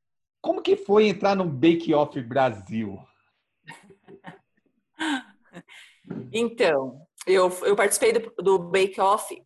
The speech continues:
Speaker 2: em dois mil e dezoito, que foi a quarta temporada.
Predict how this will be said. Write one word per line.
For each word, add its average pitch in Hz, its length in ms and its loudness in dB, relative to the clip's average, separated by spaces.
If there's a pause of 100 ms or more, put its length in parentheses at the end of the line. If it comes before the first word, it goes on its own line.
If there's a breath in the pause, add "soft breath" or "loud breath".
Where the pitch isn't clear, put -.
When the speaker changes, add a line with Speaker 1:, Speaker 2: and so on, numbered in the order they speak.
(360)
Speaker 2:
em 202 80 -6
dois 196 180 2
mil 226 120 -4
e - 20 -2
dezoito, 208 800 2
que - 80 -20
foi 190 160 0
a 185 80 0
quarta 202 420 -2
temporada. 175 880 0